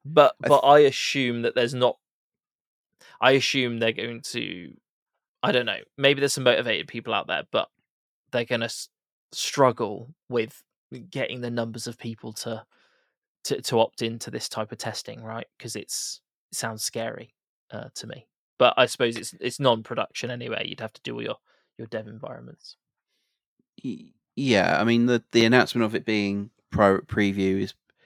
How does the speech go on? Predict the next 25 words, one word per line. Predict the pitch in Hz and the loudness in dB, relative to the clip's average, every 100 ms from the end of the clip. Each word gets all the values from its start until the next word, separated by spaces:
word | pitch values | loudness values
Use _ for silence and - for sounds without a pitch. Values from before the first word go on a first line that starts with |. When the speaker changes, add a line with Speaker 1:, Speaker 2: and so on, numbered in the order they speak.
| _ _ _ - - - | _ _ _ -20 -20 -8
Speaker 2:
and | 92 95 | -4 -2
telling | 107 | 0
you | 98 | 0
some | 98 | 0
information | 95 - 98 98 - | 0 0 -2 0 -2
about | 95 92 90 | 0 0 0
it, | 98 - | -2 -4
uh, | 92 - | -6 -4
everyone | 101 92 90 | -4 -4 -2
kind | 87 92 | -2 -2
of | 101 - | -4 -4
probably | 104 87 - - | -2 -2 -6 -6
understands | 87 - 95 92 | -4 0 0 0
what | 92 73 | -4 -6
it's | - - | -8 2
doing, | 110 90 62 | 6 6 4
but | - - | -4 -6
how | - 110 95 90 - _ _ _ _ _ _ _ _ - | 0 4 4 2 -4 _ _ _ _ _ _ _ _ -14
is | - | -4
probably | - 87 90 | 0 0 0
still | - - 92 | -2 0 2
in | 92 92 | 2 0
the, | 90 90 _ - | -2 -4 _ -4
the | 95 90 | -2 0
Speaker 1:
Yeah. | 107 107 | -2 -6